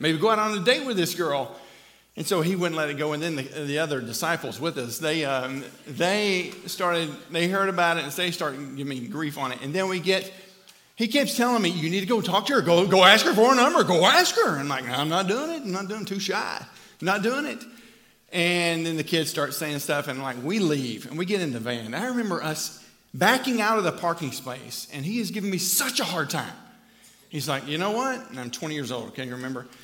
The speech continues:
He's like, um, "You just, you're just not really a man yet, I don't think." And I said, "You stop the van right now.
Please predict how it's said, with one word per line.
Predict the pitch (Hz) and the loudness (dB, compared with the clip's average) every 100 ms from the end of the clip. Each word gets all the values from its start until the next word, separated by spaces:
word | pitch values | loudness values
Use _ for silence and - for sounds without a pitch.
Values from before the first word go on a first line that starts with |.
| - - | -20 -18
He's | 147 147 | -10 -8
like, | 120 139 | -6 -6
um, | 123 120 110 110 - - | -6 -6 -10 -14 -20 -20
"You | - | -12
just, | 180 196 - - | -6 -6 -6 -14
you're | 151 | -10
just | 180 - | -10 -10
not | 143 143 | -10 -10
really | 156 147 | -10 -8
a | |
man | 147 202 147 | -8 -10 -10
yet, | 110 120 - | -12 -16 -18
I | 127 | -20
don't | - | -20
think." | - 120 120 - | -16 -16 -16 -20
And | - | -14
I | 113 | -12
said, | - 117 | -12 -8
"You | 185 | -6
stop | 196 - - 226 190 156 | -4 -4 -4 -4 -6 -8
the | 131 | -6
van | 143 165 131 127 | -4 -4 -4 -4
right | 202 466 571 494 440 | 4 10 12 12 10
now. | - 131 | 10 8